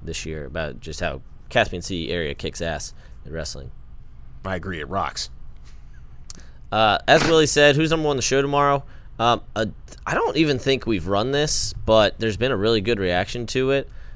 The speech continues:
Speaker 1: Uh, Bader did, Bader did an, an interview and, and another thing, uh, with this guy who, who's been around the Iowa program for a long time.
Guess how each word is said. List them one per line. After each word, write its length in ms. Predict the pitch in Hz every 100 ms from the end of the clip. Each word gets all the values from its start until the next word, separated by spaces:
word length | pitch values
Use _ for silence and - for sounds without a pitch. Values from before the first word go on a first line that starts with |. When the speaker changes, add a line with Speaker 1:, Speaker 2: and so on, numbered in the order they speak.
| - -
Speaker 1:
Uh, 280 | 101 95 85
Bader 340 | - 131 156
did, 480 | 127 127 127 123 113 - - -
Bader 160 | - 139
did 160 | 143 127
an, 120 | -
an 100 | 101 -
interview 640 | 160 175 147 156 156 151
and, 180 | 131 -
and 140 | 110
another 240 | 98 123 127
thing, 420 | 127 123 120 113 - 92
uh, 80 |
with 140 | 92 -
this 300 | 98 - - - - - - - 95 -
guy 300 | 135 131 127
who, 160 | 120
who's 240 | - 110 101
been 160 | 123
around 320 | 120 110 110
the 60 | 98
Iowa 160 | 104 98
program 340 | 110 101 104
for 120 | 98
a 20 |
long 200 | 95 98
time. 340 | 95 98 98